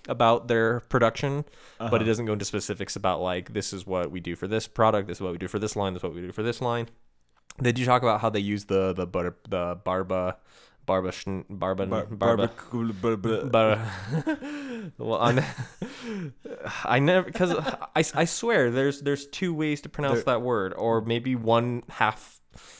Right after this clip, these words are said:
Speaker 1: of the people are just saying it wrong.
Speaker 2: I, that's what I feel like. Barbacoa or baba-, barbacoa? I
Speaker 1: Like, yeah, like barbacoa or ba-, barbacoa or something like that, yeah.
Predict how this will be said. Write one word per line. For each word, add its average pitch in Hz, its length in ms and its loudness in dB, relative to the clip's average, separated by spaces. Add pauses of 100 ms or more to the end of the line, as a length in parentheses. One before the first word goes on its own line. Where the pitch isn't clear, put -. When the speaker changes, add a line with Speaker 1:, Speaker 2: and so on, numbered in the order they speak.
(140)
Speaker 1:
of 117 100 -2
the 113 80 2
people 123 260 0
are 113 60 4
just 110 160 -2
saying 117 180 2
it 90 120 -2
wrong. 113 400 0 (320)
Speaker 2:
I, 131 160 0 (260)
that's 101 340 -8
what 143 80 -4
I 120 60 -2
feel 101 180 -8
like. 123 300 -8 (260)
Barbacoa 160 760 4
or 110 220 2
baba-, 110 520 0
barbacoa? 110 920 2 (720)
I 135 280 2
Speaker 1:
Like, 135 300 2
yeah, 127 160 4
like 104 240 0
barbacoa 113 460 4
or 113 280 6
ba-, 95 220 2
barbacoa 92 640 0
or 95 140 -8
something 92 280 -10
like 90 120 -8
that, 80 60 -10
yeah. 87 140 -10